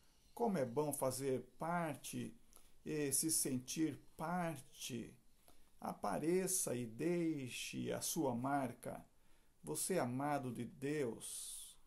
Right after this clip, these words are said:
precioso para Ele e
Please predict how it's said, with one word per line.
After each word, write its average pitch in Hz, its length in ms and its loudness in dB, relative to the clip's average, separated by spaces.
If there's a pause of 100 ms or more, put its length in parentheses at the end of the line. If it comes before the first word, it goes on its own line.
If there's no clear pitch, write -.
(280)
precioso 156 760 2
para 127 380 0
Ele 185 800 0 (380)
e 147 280 4